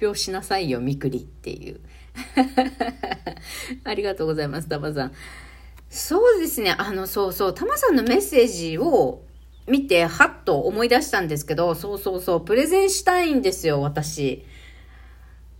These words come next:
したいんですよっていうか、そうそう、したいんです。<laughs> したいんです。で、実は、ここ最近ね、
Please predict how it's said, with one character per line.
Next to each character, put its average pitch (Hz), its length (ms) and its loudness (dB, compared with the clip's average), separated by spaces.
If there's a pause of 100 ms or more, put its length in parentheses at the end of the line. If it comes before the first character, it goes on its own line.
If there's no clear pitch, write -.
(140)
し - 180 -10
た 302 180 4
い 311 100 4
ん 285 60 2
で 240 140 6
す 233 120 0
よ 202 60 4
っ 190 40 -2
て - 200 -4
い 170 60 2
う 165 100 -4
か、 131 380 0
そ - 180 0
う 185 60 0
そ 180 100 -2
う、 147 60 -2
し - 100 -6
た 220 160 4
い 170 80 0
ん 135 40 -2
で 143 100 0
す。 - 200 -4 (760)
<laughs> - 760 -2
し - 160 -14
た 208 180 -4
い 185 120 -2
ん 156 40 -6
で 156 140 2
す。 151 320 -6
で、 247 340 2 (600)
実 262 340 -4 (680)
は、 170 420 0 (2250)
こ 262 160 -8
こ 466 160 0
最 466 340 2
近 427 260 2
ね、 403 60 4